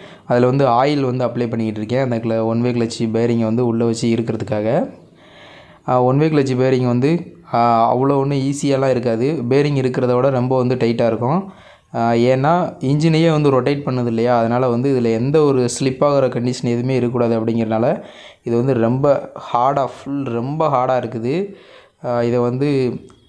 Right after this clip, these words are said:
ஆ, one by one by லைட்டாக சைடு சைடாக தட்டி, தட்டி, தட்டி, தட்டி இறுக்கிட்டு அதை வந்து ஃபுல் ஃபோர்ஸோடு தான் தட்ட வேண்டிய நிலமையில தான் இருந்தது. நான் இந்த வீடியோவில் வந்து அதை வந்து காமிக்கல, ஏன்னா அதை வந்து ரொம்ப அடித்தோம்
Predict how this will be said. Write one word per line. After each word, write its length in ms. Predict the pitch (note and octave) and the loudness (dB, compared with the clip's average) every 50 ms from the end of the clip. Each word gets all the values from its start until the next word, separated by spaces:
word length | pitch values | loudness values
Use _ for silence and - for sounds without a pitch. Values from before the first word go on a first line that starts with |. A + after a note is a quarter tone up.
| _ _ _ _ _ _ - | _ _ _ _ _ _ -2
ஆ, 140 | B2 B2 B2 | 0 2 2
one 280 | B2+ B2 B2+ C3+ D3+ | 2 2 2 2 2
by 140 | D#3 D#3+ D3+ | 2 4 4
one 140 | C#3+ C#3 C#3+ | 4 4 4
by 220 | D3 D3 C3+ B2 | 2 2 4 4
லைட்டாக 420 | B2 A#2+ B2 C3 C#3 C#3 D3 C#3 B2+ - | 2 2 2 2 2 2 2 2 2 0
சைடு 200 | - B2 B2+ B2+ B2+ | -2 -2 -2 -2 -2
சைடாக 360 | - B2+ B2+ B2+ C3 B2+ C3 C3 | -2 0 0 2 2 2 2 2
தட்டி, 260 | C3 A#2+ A#2 C3+ B2 | 0 -2 -2 -2 -2
தட்டி, 240 | B2+ B2+ B2 C3 A#2 | -2 -4 -4 -4 -4
தட்டி, 260 | - A#2+ A#2 B2 A#2+ | -4 -2 -2 -2 -2
தட்டி 480 | B2 A#2+ A#2 B2 C3+ C#3 C#3 C#3+ - - | -2 -2 -2 -2 -2 0 0 -2 -4 -4
இறுக்கிட்டு 720 | - B2 A#2 A#2+ A#2+ B2 A#2 A2+ - C3 C#3+ E3+ F#3 F3+ - - - - - - _ | -2 -2 -2 -2 -2 -4 -4 -2 0 0 2 0 0 -2 -6 -12 -18 -20 -20 -16 _
அதை 160 | - A#2+ A#2 | -4 -2 0
வந்து 220 | A#2+ B2 C3+ C#3 C#3 | 0 2 2 0 0
ஃபுல் 380 | C#3 - - C#3 C#3+ D3 D3 D3 - | -2 -2 0 0 2 2 0 0 2
ஃபோர்ஸோடு 480 | C3+ C3+ C3+ C3+ - - C3+ C3 B2+ | 2 2 2 0 0 0 2 2 2
தான் 180 | C3 C#3+ C#3+ C#3 | 2 0 0 0
தட்ட 220 | C3+ C3+ - - | -2 -2 0 0
வேண்டிய 300 | C3+ C3 B2+ B2 A#2+ A#2+ | 0 0 0 0 0 0
நிலமையில 240 | A#2+ A#2+ A#2+ B2 A#2+ | 0 0 0 -2 0
தான் 120 | B2 C3 B2+ | 0 0 0
இருந்தது. 680 | A#2 A#2 A#2+ C3 B2+ B2 A#2 A#2 C3 D#3+ G3 G#3+ G3+ - - | 0 0 0 0 0 0 0 2 0 0 0 -2 -4 -8 -6
நான் 120 | A#2 A#2 | -2 0
இந்த 120 | A#2 A#2 A#2 | 0 2 2
வீடியோவில் 400 | B2 D3 D3+ D3+ D3 C3+ C3 B2+ | 2 2 2 2 2 2 2 2
வந்து 80 | C#3 | 2
அதை 120 | C3 A#2+ A#2+ | 2 2 2
வந்து 180 | A#2+ B2+ C3+ | 0 0 0
காமிக்கல, 800 | C3+ - A#2+ A#2 B2+ B2 A#2+ A#2+ A#2 C3 D#3+ B3 A#3 - - - - - - - - - - - - _ | 0 0 0 0 -2 -2 -2 0 2 2 2 0 -2 -6 -10 -20 -20 -20 -20 -20 -20 -20 -20 -20 -12 _
ஏன்னா 340 | - C3 B2+ C3 C#3+ D#3 D#3+ | 0 0 2 2 4 2 2
அதை 160 | C#3+ B2+ B2+ | 2 2 2
வந்து 380 | B2+ B2+ B2+ C3+ D#3 F3+ G3+ - - | 0 0 0 0 0 0 -2 -4 -4
ரொம்ப 540 | C3+ A#2+ B2 B2 C#3 D#3 E3 E3 D3+ C3+ | -2 0 0 0 0 0 0 2 2 2
அடித்தோம் 580 | C3+ C#3 C#3 - D3+ C#3+ C#3+ C#3+ C#3 A#2+ A2 - | 0 -2 -2 -2 -2 0 0 0 0 -2 -2 -6